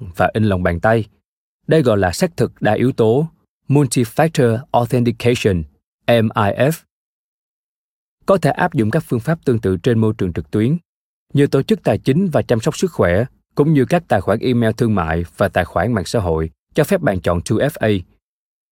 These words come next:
Trong trường hợp này, thứ mà bạn biết là mật khẩu của bạn và thứ mà bạn có là điện thoại di động. Việc sử dụng điện thoại để truy cập vào các website này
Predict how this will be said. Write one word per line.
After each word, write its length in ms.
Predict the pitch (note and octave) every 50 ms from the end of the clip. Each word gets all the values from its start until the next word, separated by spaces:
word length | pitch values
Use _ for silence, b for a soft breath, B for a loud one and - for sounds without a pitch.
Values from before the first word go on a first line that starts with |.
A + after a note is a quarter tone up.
| _ _ _
Trong 160 | E3+ E3+ D#3+
trường 160 | - C3 A2
hợp 200 | G#2+ A2+ - -
này, 280 | A2+ G#2+ G#2+ G2+ G2 F#2+ - _ _ _ _
thứ 120 | - E3+
mà 140 | G3 G3 D3+
bạn 240 | A2+ G#2 F#2+ G2+ A#2+
biết 280 | - D#3 G3 - -
là 80 | B2+ A2
mật 160 | G2+ G2 F2+
khẩu 220 | - - F#2 G2 A2+
của 120 | - D#3+
bạn 320 | B2+ G#2 F2 E2 E2 E2+ F2+ - _ _ _ _
và 120 | - A2 G#2
thứ 180 | A2 - E3
mà 140 | F#3 D#3+ A#2
bạn 220 | G2 F2+ F2+ F#2 F2+
có 280 | - G#2+ A2 B2 D#3
là 160 | F3 C3 G#2+
điện 160 | F#2+ F2+ F#2 F2+
thoại 200 | - F2 E2+ E2+
di 60 | G2 G#2+
động. 280 | G#2 F2 E2 D#2+ D#2+ - - _ _ _ _ _ _ _ _ _ _ _ _ _ _ _ _
Việc 160 | D3 D#3 -
sử 100 | - F#3
dụng 180 | E3 D3+ B2+ A2+
điện 160 | A2 A2+ A2
thoại 240 | - G#2 F#2 F#2 A2
để 120 | B2+ C3
truy 160 | - E3 C#3+
cập 280 | B2 - A#2+ G#2 - -
vào 100 | G3+ F#3+
các 200 | - D#3+ D#3+ -
website 340 | F#3+ - - - B2+ A#2 A2
này 320 | G#2 G2 F#2 F2+ E2+